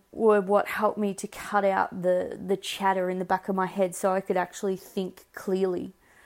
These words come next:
Because I described depression as like a black fog and it's really, it's kind of like a white noise. It's, like, so noisy that you don't even really know what's going on in there.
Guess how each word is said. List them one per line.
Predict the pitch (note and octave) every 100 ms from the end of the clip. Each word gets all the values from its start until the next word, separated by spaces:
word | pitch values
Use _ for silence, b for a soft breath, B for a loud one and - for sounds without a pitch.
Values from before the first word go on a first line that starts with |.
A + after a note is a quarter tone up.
| B B B B _
Because | G#3 - G#3 G3 F3+
I | G3+ F#3+
described | G3+ - - G#3 G#3 G#3
depression | G#3 - G3+ F#3 G3+ G3 F#3+
as | F#3+ F#3 E3+ - - _
like | G#3+ G3+
a | F#3
black | - F#3+ F#3 -
fog | - - F3+ B3 B3+ - B B B B B B _
and | G3+ F#3+ F#3+ F#3+ F3+ _
it's | G#3+
really, | F#3 F3+ G3 G#3 G3+ G3+ G3
it's | G#3+
kind | - F#3+ A3+
of | A3+
like | G#3+
a | F#3+
white | E3+ F3+ F#3
noise. | G3+ F#3+ A3+
It's, | G#3 G3+
like, | F#3+ -
so | G#3 G3
noisy | F#3+ F#3 F#3+
that | F#3+ F#3+
you |
don't | F#3+ F#3+ G3
even | G3 F#3+
really | F#3 F#3
know | F#3 F3+
what's | F3 F3+
going | - F#3 F3+ F3
on | F3+
in | F#3
there. | F3+ F3